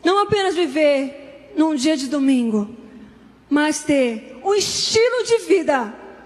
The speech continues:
que é verdadeiramente meu. Paulo teve a ousadia de dizer: "Imitem a mim, porque eu sou imitador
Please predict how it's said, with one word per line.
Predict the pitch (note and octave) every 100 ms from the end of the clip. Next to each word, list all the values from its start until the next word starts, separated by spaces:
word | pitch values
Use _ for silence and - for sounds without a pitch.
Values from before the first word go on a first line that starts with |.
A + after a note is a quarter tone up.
| - - - - - - _ _
que | - D#4+ D#4+
é | C4 G#3 - - - - - -
verdadeiramente | D4+ D#4 C#4+ D4 D4 B3 A3+ A3 - - - - - - - - _ _ _ _ -
meu. | A#3 G#3 F#3+ A#3 - - - - - - - - _ _ - _ _ _ _ _ _ _ - - F4
Paulo | F#4 F#4+ F4+
teve | F4+ E4+
a |
ousadia | F4+ F#4 E4 D4+ G4+
de | C#4+ C4+
dizer: | E4 C#4 C#4 A#3+ A3+ - - - - - - - _ - - _ _ _ _ _ _ _ _ _ _ _ _ _ _
"Imitem | D4+ D#4+ E4+ F4+ C4+ A3 - - -
a | B3+
mim, | A#3+ G#3+ A3 - - - - - - _ -
porque | B3 -
eu | C#4+ F4+
sou | - A3 G#3+ - - - - - - -
imitador | B3 A#3 A3 G#3+